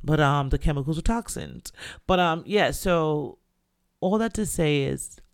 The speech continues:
she started to feel more confident, right? But the red flags came with this. Soon as you became confident with saying, "Okay, yep, I'm in the video with him now.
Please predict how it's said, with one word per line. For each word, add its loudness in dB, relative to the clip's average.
she -4
started -2
to -6
feel -8
more -6
confident, -8
right? -8
But -8
the -2
red 2
flags -4
came -4
with -8
this. -10
Soon -2
as -2
you -2
became -2
confident -4
with -4
saying, -4
"Okay, -2
yep, -2
I'm -4
in -4
the -6
video -2
with -6
him -6
now. -6